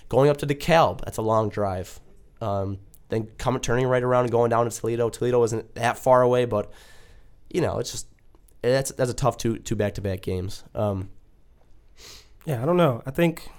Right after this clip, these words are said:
Speaker 2: for, in order for them to win this conference, they're gonna have to beat,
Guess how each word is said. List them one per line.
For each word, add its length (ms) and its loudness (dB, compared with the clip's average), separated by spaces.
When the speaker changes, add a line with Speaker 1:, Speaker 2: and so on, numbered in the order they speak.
Speaker 2:
for, 140 2
in 180 2
order 200 6
for 160 -2
them 220 2
to 220 -2
win 220 2
this 160 -4
conference, 440 -6
they're 80 -10
gonna 140 -2
have 180 -2
to 180 -6
beat, 440 -6